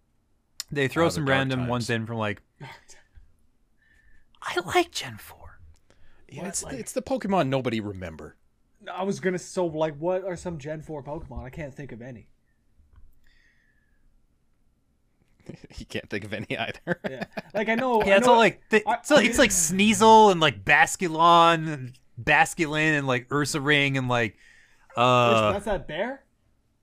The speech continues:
Speaker 1: Yeah, the bear.
Speaker 3: That bear's cool. What about, uh, Miltank? That, that, that's a Gen
Speaker 1: That's
Speaker 3: four?
Speaker 1: Gen two.
Speaker 3: Oh, okay.
Speaker 1: Uh,
Speaker 3: Man, that's good shit.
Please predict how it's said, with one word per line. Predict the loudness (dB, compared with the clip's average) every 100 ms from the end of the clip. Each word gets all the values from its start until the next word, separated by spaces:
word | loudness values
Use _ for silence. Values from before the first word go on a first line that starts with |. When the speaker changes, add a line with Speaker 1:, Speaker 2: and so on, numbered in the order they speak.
| _
Speaker 1:
Yeah, | -2
the | 2
bear. | 4 4 2 -2 -6
Speaker 3:
That | -6 -4
bear's | -4 -4 -4
cool. | -4 -6 -4
What | -4
about, | -4 -6 -6
uh, | -6 -6
Miltank? | -6 -6 -6 -8 -16 -16 -20 -20 _ -12
That, | -12 -10
that, | -10 -10 -10
that's | -14 -12
a |
Gen | -14 -16 -6
Speaker 1:
That's | -2 0
Speaker 3:
four? | 0
Speaker 1:
Gen | 0 0
two. | 0 0 0 -4 -10
Speaker 3:
Oh, | -12 -12
okay. | -4
Speaker 1:
Uh, | 2 4 4 4 2 0 -4 -10 -16 _
Speaker 3:
Man, | -18 -18 -20 -20 -20 _ _ _ -20 _ _ _
that's | -20 -20 -18
good | -20 -20
shit. | -18 -18